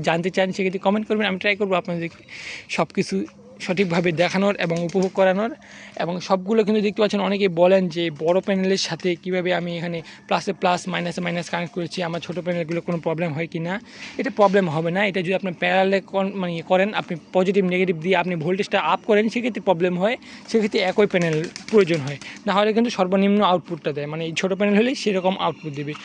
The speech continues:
But আমার এগুলো সবগুলো যেহেতু পজিটিভ নেগেটিভ করে সিরিজ ইয়া প্যারালাল করেছি, ওকে, সিরিজ করলে এটা প্রবলেম হয় আর কি। আমি দুঃখিত, আমি কী বললাম আমি জানি না। যদি আমি এখানে আপনাদের দেখতে পাচ্ছেন মানে পজিটিভ, পজিটিভ,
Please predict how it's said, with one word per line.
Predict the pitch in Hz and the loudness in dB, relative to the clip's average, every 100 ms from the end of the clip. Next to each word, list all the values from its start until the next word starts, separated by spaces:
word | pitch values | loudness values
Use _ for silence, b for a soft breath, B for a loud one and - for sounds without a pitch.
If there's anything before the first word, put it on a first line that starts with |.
| B - | B -2
But | 202 196 | 0 2
আমার | 202 214 | 2 2
এগুলো | 214 - | 2 0
সবগুলো | 175 185 214 | 0 4 4
যেহেতু | 208 202 196 | 4 2 2
পজিটিভ | 190 196 196 185 | 2 2 2 2
নেগেটিভ | 190 196 - | 2 0 0
করে | 196 196 | 0 0
সিরিজ | 202 196 196 | -2 -2 0
ইয়া | 190 185 - | 0 0 0
প্যারালাল | 202 208 196 | 0 2 2
করেছি, | 185 175 202 | 0 0 -2
ওকে, | 208 190 B B B | -2 -4 B B B
সিরিজ | - 220 - | -2 0 2
করলে | - 220 | 2 4
এটা | 196 180 | 2 2
প্রবলেম | 175 160 147 | 0 -2 -6
হয় | 147 | -8
আর | 139 | -6
কি। | 196 | -4
আমি | 175 160 147 | -4 -6 -8
দুঃখিত, | - 160 175 | -6 -4 -2
আমি | 175 | -2
কী | 180 | -4
বললাম | 170 165 | -4 -2
আমি | 160 156 | -2 -2
জানি | 156 165 | -2 -2
না। | 262 B B B B - | -6 B B B B -6
যদি | 185 226 | 0 4
আমি | 226 220 | 4 4
এখানে | 214 226 - 185 | 4 2 2 0
আপনাদের | 220 208 202 | 2 2 2
দেখতে | 208 | 0
পাচ্ছেন | 226 226 214 | 0 2 2
মানে | 208 214 | 2 2
পজিটিভ, | 214 220 254 240 214 | 2 4 0 2 2
পজিটিভ, | 196 220 | 2 2